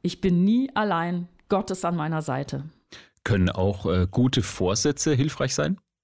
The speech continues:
Speaker 1: Also ich hab erlebt, dass das nur für Frust sorgt.
Speaker 2: Hm.
Speaker 1: Und ich mach das nicht mehr.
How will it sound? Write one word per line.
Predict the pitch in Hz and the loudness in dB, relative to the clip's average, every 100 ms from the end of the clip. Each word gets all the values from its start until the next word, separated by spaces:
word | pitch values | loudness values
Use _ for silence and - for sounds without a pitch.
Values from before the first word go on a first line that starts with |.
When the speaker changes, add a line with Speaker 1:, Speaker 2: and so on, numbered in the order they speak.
| _ _ | _ _
Speaker 1:
Also | - 202 185 | -2 0 0
ich | 220 | 0
hab | 196 | 2
erlebt, | 175 180 180 | 2 2 0
dass | 170 | 0
das | 165 - | -2 2
nur | 208 190 185 185 - | 2 4 2 -2 -12
für | - - 170 | -10 -2 -2
Frust | - - 247 240 - - - | -2 0 0 0 -6 -10 -6
sorgt. | 165 165 165 185 - - - - | -2 2 2 0 -4 -14 -8 -4
Speaker 2:
Hm. | 95 | -2
Speaker 1:
Und | 190 175 175 - - - _ - - | 0 0 -2 -4 -10 -12 _ -20 -6
ich | - 180 | -2 0
mach | 165 | 0
das | - 139 - | -2 -4 -4
nicht | 139 - | -4 -2
mehr. | 135 | -4